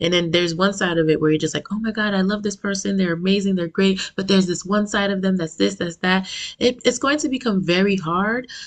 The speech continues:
to be angry at that person that you feel that you see their potential, right? And so then unconsciously, this doesn't happen consciously. This, you know, no one just sits here and says, like, "I'm angry at myself, I'm gonna get depressed." You know, it, it just,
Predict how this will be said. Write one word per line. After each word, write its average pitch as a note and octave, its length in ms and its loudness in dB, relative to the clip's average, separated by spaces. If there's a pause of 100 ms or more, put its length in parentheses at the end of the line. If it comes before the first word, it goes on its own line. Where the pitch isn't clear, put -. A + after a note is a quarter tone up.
(120)
to - 140 0
be F#3 300 2
angry A3 680 2
at F#3+ 160 0
that - 160 0
person G#3 540 0
that D#3+ 200 0
you E3 280 4
feel F#3 260 2
that E3 220 0
you D3+ 80 0
see F#3 320 4
their D#3+ 180 4
potential, - 760 -4 (1500)
right? F3+ 400 4
And F#3+ 140 4
so F#3+ 220 4
then E3+ 400 2 (460)
unconsciously, G#3+ 760 2
this E3 180 0
doesn't G#3 260 2
happen F#3 240 2
consciously. D3 480 -2
This, D3 280 0
you E3+ 60 0
know, D3+ 200 4
no F3 140 2
one G3 160 4
just D#3+ 160 -2
sits E3+ 160 -2
here D3+ 100 2
and D3 80 -6
says, C#3+ 120 -2
like, C3+ 120 0
"I'm D#4 140 0
angry C#4 180 0
at C4 60 -4
myself, A#3 240 -2
I'm F#3 100 -4
gonna F#3+ 140 0
get F#3 100 -2
depressed." F#3+ 320 -2
You D#3+ 60 2
know, D3+ 100 -2 (300)
it, E3 260 0
it F3+ 160 2
just, F#3 220 0